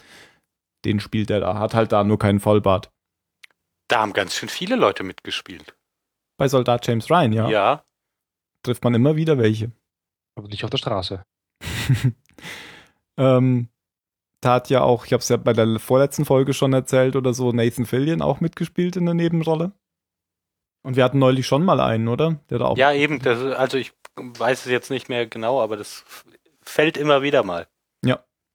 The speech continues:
Speaker 1: Genau, und jetzt weiß ich schon gar nicht mehr so richtig, wie es weitergeht. Die treffen den hier und, ähm, stellen fest, dass er irgendwie Gasmasken dabei hat.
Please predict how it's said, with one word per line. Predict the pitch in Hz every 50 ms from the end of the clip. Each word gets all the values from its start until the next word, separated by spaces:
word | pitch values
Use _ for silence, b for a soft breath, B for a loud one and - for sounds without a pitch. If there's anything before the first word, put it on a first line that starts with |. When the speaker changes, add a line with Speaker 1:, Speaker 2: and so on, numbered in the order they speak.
| _ _ _ _ _ _ _ _ _ _ _ _ _ _ _ _ _
Speaker 1:
Genau, | - 160 165 156 135
und | 127 127
jetzt | 135 143 -
weiß | 151 143 151 156 170
ich | 165 -
schon | - 143 135
gar | 123 123 139
nicht | 175 165 -
mehr | 151
so | 139 139
richtig, | 135 151 151 - - 147 123
wie | 127 123
es | 113 123 113
weitergeht. | 113 123 165 - 170 127 - 117 113 131 143 - - _ _ _ -
Die | 123 117
treffen | - - 113 113 - - 170 165
den | 175 175 180
hier | 175 160 175 180 196 220 247 233 - _ _ _ _ _ _ _ _
und, | - 139 143 147 151 151 151 - - - _ _
ähm, | 131 131 135 139 139 139 139 147 139
stellen | - - - 127 135 143 139
fest, | - 139 143 - -
dass | 143 131 135
er | 131
irgendwie | 123 123 123 117 117
Gasmasken | - 107 95 113 131 - 180 185 196 - - - 196 185
dabei | 185 175 - 165 165 180 175
hat. | 165 208 - - -